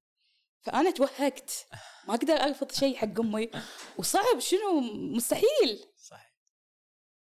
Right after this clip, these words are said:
Speaker 1: هني أنا صراحة يعني حسيت بمسؤولية.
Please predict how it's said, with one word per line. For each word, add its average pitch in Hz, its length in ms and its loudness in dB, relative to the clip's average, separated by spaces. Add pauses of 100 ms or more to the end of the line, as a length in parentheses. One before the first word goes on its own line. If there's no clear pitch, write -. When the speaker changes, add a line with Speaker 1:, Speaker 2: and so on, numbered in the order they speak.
(540)
Speaker 1:
هني 254 560 2
أنا 262 300 0
صراحة 240 640 -4
يعني 170 240 -4
حسيت - 500 -4
بمسؤولية. 170 1400 -6